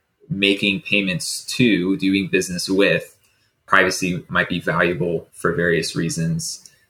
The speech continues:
That's at the, the, the organizational level. Another thing is, you know, I, I think I mentioned earlier, like, if you're able to actually hide the rules of the, the dao itself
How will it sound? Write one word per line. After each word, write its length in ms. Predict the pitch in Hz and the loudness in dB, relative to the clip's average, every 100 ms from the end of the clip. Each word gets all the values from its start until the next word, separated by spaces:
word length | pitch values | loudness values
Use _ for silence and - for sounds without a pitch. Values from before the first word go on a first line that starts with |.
| _ _ | _ _
That's 200 | 117 117 | 2 4
at 120 | 113 113 | 4 6
the, 240 | 104 98 - | 4 4 2
the, 380 | 95 87 87 - | 6 6 4 2
the 80 | 87 | 2
organizational 1080 | 98 98 90 85 98 95 101 90 87 87 - - | 4 2 0 4 4 4 0 0 2 0 -4 -12
level. 600 | 90 90 87 90 92 98 - - - _ | 2 2 4 2 2 0 -8 -20 -20 _
Another 380 | 110 104 117 110 | -2 2 6 4
thing 380 | 104 107 104 101 | 4 4 4 2
is, 540 | 87 98 95 90 - - | 4 4 4 0 -6 -4
you 180 | 101 85 | -2 0
know, 240 | 78 76 - | -2 -2 0
I, 180 | 87 - | 2 2
I 100 | 90 | 0
think 180 | 101 95 | 0 -2
I 60 | |
mentioned 340 | 92 90 92 69 | -2 -2 -2 0
earlier, 720 | 92 92 87 87 82 85 - | 2 2 2 2 2 0 -2
like, 140 | 90 98 | -4 -2
if 100 | 95 | 2
you're 160 | 98 | 4
able 240 | 101 101 95 | 6 4 2
to 120 | 98 | 2
actually 880 | 95 90 - 98 95 92 87 90 - _ _ _ _ | 2 2 0 0 2 2 0 -2 -4 _ _ _ _
hide 600 | - - 107 101 101 95 131 | -10 2 6 6 6 2 0
the 100 | 95 | 0
rules 1040 | 87 90 92 98 95 95 92 92 - - 85 | 0 -2 2 4 4 4 2 0 -6 -6 0
of 480 | 90 85 73 - | 2 2 -2 -8
the, 460 | 90 87 85 85 - | -2 2 2 0 -2
the 100 | 92 | -4
dao 340 | 82 90 90 87 | 0 2 4 2
itself 680 | - - 92 95 92 - | -2 0 4 4 2 -8